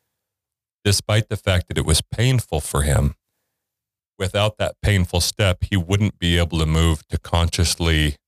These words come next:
competent. And no doubt he would never get to where he was unconsciously competent without choosing to proactively seek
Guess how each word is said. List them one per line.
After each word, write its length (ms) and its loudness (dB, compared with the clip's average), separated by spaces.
competent. 680 -2
And 340 -2
no 220 0
doubt 300 -2
he 80 -2
would 200 -2
never 280 0
get 220 -6
to 80 -2
where 200 2
he 180 0
was 480 -2
unconsciously 720 -2
competent 680 -2
without 440 -2
choosing 400 2
to 80 0
proactively 880 -2
seek 440 -2